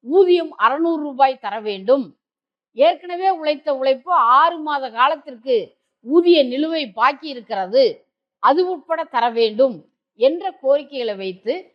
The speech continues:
இடதுசாரி கட்சிகள் இருபத்தி நாலாம் தேதி, அஹ், கண்டன ஆர்ப்பாட்டம் நடத்துகிறார்கள். நம்முடைய தொழிலாளி வர்க்கம், இன்னும் இருக்கக்கூடிய மதச்சார்பற்ற ஜனநாயக சக்திகள் அனைவரும் ஒன்று திரண்டு இந்த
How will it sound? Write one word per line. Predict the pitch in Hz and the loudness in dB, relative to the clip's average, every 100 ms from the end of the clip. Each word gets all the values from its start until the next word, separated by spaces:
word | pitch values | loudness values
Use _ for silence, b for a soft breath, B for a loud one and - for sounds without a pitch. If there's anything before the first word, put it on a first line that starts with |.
| _ _ | _ _
இடதுசாரி | 233 302 339 330 277 247 | 0 0 0 -4 -2 -2
கட்சிகள் | 202 185 185 180 202 330 - _ _ | -6 -16 -14 -10 -8 -10 -14 _ _
இருபத்தி | 233 294 330 - | -2 2 2 -2
நாலாம் | 247 226 247 233 202 | -6 0 2 0 -2
தேதி, | 185 180 208 302 _ _ _ _ - | -10 -10 -10 -14 _ _ _ _ -6
அஹ், | 220 202 185 | -2 -2 0
கண்டன | 233 285 294 226 | -2 0 -2 -2
ஆர்ப்பாட்டம் | 196 240 - 240 208 | -2 -4 -2 -2 -2
நடத்துகிறார்கள். | 185 180 196 202 185 165 165 277 - _ _ _ _ _ - | -10 -10 -10 -4 -2 -2 -6 -14 -16 _ _ _ _ _ -8
நம்முடைய | 262 269 254 247 226 185 156 _ | -2 2 2 2 0 -2 -8 _
தொழிலாளி | 240 269 311 311 285 | -8 -2 2 2 0
வர்க்கம், | 214 208 233 320 _ | -12 -6 -6 -6 _
இன்னும் | _ 269 359 339 | _ -4 0 2
இருக்கக்கூடிய | 277 285 254 247 240 233 190 | 2 0 -6 -6 0 0 0
மதச்சார்பற்ற | 208 269 262 254 220 202 180 262 349 _ _ _ | -4 -10 0 0 0 -8 -8 -8 -8 _ _ _
ஜனநாயக | 208 262 311 311 294 | -2 0 2 0 0
சக்திகள் | 240 208 185 220 226 226 - | -6 -12 -12 -6 -4 -4 -8
அனைவரும் | 190 214 254 262 285 349 | -4 -2 2 4 2 0
ஒன்று | 202 220 240 | -8 -6 -4
திரண்டு | 240 226 214 254 359 _ _ _ - | -2 -2 0 -2 -4 _ _ _ -8
இந்த | 240 226 | -2 -2